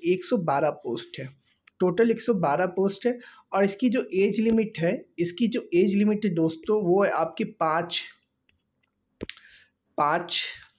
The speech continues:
आठ दो हज़ार चौबीस। यहाँ से आप अपना एज कैलकुलेशन कर सकते हैं। और इसकी जो मिनिमम एज रखी गई है वो बीस साल, यानी ट्वेंटी ईयर्स रखी गई। और इसकी जो मैक्सिमम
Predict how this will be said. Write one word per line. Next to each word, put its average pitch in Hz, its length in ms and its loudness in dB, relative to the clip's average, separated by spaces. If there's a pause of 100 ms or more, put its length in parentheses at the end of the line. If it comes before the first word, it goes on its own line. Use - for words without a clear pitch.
आठ 156 340 2 (100)
दो 170 320 0
हज़ार 175 220 2
चौबीस। 131 640 -2 (400)
यहाँ 170 320 0
से 196 160 0
आप 185 140 0
अपना 214 200 -2 (100)
एज 160 160 -2
कैलकुलेशन 170 560 0
कर 170 160 0
सकते 175 320 -2
हैं। 214 100 0 (360)
और 185 160 0
इसकी 185 240 -2
जो 233 120 4
मिनिमम 190 520 4
एज 185 180 2
रखी 185 300 -2
गई 185 180 4
है 208 180 4
वो 185 200 2
बीस 170 400 -4
साल, - 300 -4
यानी 170 140 2
ट्वेंटी 165 500 -2
ईयर्स 165 220 0
रखी 170 260 -2
गई। 202 220 0
और - 160 -2
इसकी 156 200 -6
जो 202 80 0
मैक्सिमम 208 500 0